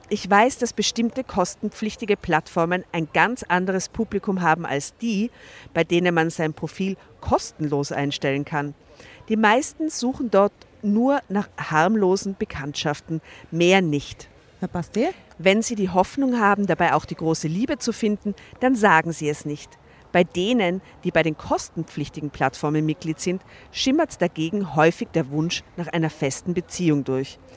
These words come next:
Speaker 1: Die Mails, die man dort bekommt, sind mein-, meist ernst gemeinter. Man muss also gut überlegen, was man will und wo man sich dann anmeldet.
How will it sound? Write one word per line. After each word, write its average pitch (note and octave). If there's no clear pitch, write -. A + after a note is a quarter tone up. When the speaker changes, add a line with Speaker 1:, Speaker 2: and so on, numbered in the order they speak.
Speaker 1:
Die F#3+
Mails, G3
die F#3+
man E3
dort D#3+
bekommt, E3
sind -
mein-, D#3
meist E3
ernst E3
gemeinter. C#3+
Man G3+
muss B3+
also G3
gut G#3+
überlegen, E3+
was D#3+
man D#3+
will D#3+
und E3+
wo A3+
man C#4
sich A3+
dann G#3+
anmeldet. D3+